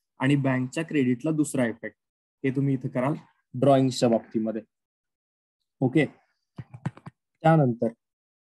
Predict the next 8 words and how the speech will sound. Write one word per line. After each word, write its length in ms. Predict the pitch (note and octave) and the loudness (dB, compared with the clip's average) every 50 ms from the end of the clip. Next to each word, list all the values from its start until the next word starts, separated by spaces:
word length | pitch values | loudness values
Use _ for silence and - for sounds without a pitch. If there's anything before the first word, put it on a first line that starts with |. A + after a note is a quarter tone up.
| _ _ _ _ _ _ _ _ _ _ _ - | _ _ _ _ _ _ _ _ _ _ _ 0
पुढचा 320 | D#3 D3 C3+ D3 - E3 | 0 2 2 0 0 -2
point 380 | D#3+ D#3+ E3 D#3+ D#3+ D#3+ D3+ D#3+ | 0 0 0 0 0 0 0 0
आहे, 300 | D#3 D3+ D3+ D#3+ E3+ F#3 F#3+ - _ _ _ _ _ _ _ _ _ _ _ _ _ | -2 -2 -2 -2 -4 -6 -8 -12 _ _ _ _ _ _ _ _ _ _ _ _ _
तो 180 | D3+ D3 C#3+ - | -2 -2 -2 0
आहे, 380 | - C#3+ C#3+ C#3+ D3 D3+ D#3 F3 G#3 A3+ G#3+ - _ _ _ _ _ _ _ _ _ _ _ - | 0 0 2 2 2 2 2 0 -2 -6 -12 -16 _ _ _ _ _ _ _ _ _ _ _ -4
अ, 480 | C3+ C3 C3 C3 C3 C3+ C3+ C3+ C#3+ D#3+ D#3 - - _ _ _ _ _ _ _ _ _ _ _ _ _ _ _ _ _ _ _ _ _ - - - _ - E3+ | -4 -2 -2 0 0 0 0 0 -2 -2 -4 -8 -12 _ _ _ _ _ _ _ _ _ _ _ _ _ _ _ _ _ _ _ _ _ -20 -20 -16 _ 2 4
interest 540 | D#3+ D#3+ D3+ - E3+ F3 E3 - - E3+ E3 | 6 6 6 6 4 4 2 2 2 2 2
on 100 | E3+ | 2